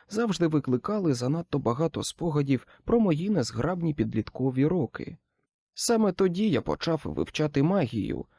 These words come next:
саме тоді мій наставник намагався спокусити мене чорним чаклунством і вбити, але безрезультатно. Замість цього я вбив його, лише тому, що пощастило,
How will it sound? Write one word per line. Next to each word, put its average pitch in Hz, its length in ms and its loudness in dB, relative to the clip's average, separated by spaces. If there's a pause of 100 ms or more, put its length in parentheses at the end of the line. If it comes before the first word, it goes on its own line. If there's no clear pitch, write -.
(160)
саме 117 360 2
тоді 120 460 2
мій 123 240 6
наставник 117 720 0
намагався 143 540 0
спокусити 147 640 -2
мене 139 340 4
чорним 135 440 2
чаклунством 160 840 0 (180)
і 208 140 0
вбити, 190 600 -2 (380)
але 254 260 0
безрезультатно. 131 1000 0 (520)
Замість 104 540 0
цього 123 440 2 (100)
я 110 220 0
вбив 139 400 0
його, 113 440 -2 (320)
лише 151 460 0
тому, 196 260 2
що 170 160 -2
пощастило, 160 760 0